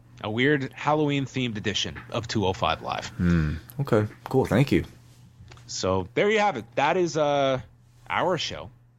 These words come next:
Speaker 2: Hey,
Speaker 1: Uh,
Speaker 2: how, hey, you went to the Lucha T O show on Monday, didn't you?
Speaker 1: Oh, yeah. I did wanna mention that on Sunday I went to the, uh, the Lucha
Speaker 2: Right,
Speaker 1: T O
Speaker 2: Sunday,
Speaker 1: show.
Speaker 2: Sunday.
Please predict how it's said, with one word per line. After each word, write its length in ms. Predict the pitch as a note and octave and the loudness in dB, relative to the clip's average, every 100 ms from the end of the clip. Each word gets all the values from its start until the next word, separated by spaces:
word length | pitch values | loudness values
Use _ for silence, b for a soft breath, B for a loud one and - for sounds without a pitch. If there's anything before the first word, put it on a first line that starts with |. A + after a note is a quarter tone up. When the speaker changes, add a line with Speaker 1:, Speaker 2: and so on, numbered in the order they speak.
| _ - - | _ -20 -6
Speaker 2:
Hey, 240 | D#3 D#3+ G2+ | 0 2 2
Speaker 1:
Uh, 80 | A2 | 2
Speaker 2:
how, 200 | A#2+ B2 | 2 2
hey, 240 | B2 D#3 | 2 4
you 180 | A2+ B2 | 4 4
went 140 | B2+ | 4
to 60 | A#2+ | 4
the 100 | A2 | 4
Lucha 360 | A2+ A#2 G#2 | 2 2 -2
T 160 | - A2 | 0 4
O 140 | G#2+ | 4
show 240 | B2 - C#2 | 2 2 2
on 180 | C2+ C2+ | 2 0
Monday, 380 | C#2 C#2 C#2 - - | 0 0 -4 -8 -8
didn't 160 | - G#2+ | 0 2
you? 140 | C3+ - _ _ - | 0 -4 _ _ -8
Speaker 1:
Oh, 140 | G3 B3 | -2 0
yeah. 320 | B3+ A#3 G#3+ - | 0 0 -2 -2
I 80 | E3 | -2
did 180 | E3 G3+ | 0 -2
wanna 200 | A3 F3 | -2 -2
mention 400 | E3 D#3+ D#3 C#3 | -2 -4 -6 -4
that 240 | F#2 - | -6 -6
on 180 | - D3 | -2 -2
Sunday 440 | - F#3+ G3+ B2+ | 0 0 2 2
I 80 | A2 | 0
went 220 | A2+ A2+ | -2 -6
to 80 | B2 | -6
the, 200 | A2 G#2 | -4 -2
uh, 60 | F#2+ | -2
the 80 | A2+ | -2
Lucha 340 | B2+ D#3+ D#3+ | 0 0 2
Speaker 2:
Right, 100 | - | 0
Speaker 1:
T 160 | - C#3 | 2 2
O 40 | |
Speaker 2:
Sunday, 140 | C#3 D3 | 2 0
Speaker 1:
show. 180 | - | -2
Speaker 2:
Sunday. 220 | D#2 D#2 | -2 -6